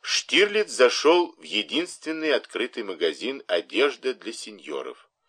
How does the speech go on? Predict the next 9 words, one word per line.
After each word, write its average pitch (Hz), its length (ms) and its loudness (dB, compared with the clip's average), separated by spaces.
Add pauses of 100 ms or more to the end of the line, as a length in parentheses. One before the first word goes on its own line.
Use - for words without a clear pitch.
(420)
Купил 202 340 -2
костюм 170 520 0
и 165 40 -6
саквояж. 76 800 -6 (400)
Доллары 165 500 4
здесь 90 380 -6
приняли 131 520 -8
с - 140 -14
почтением, 71 880 -6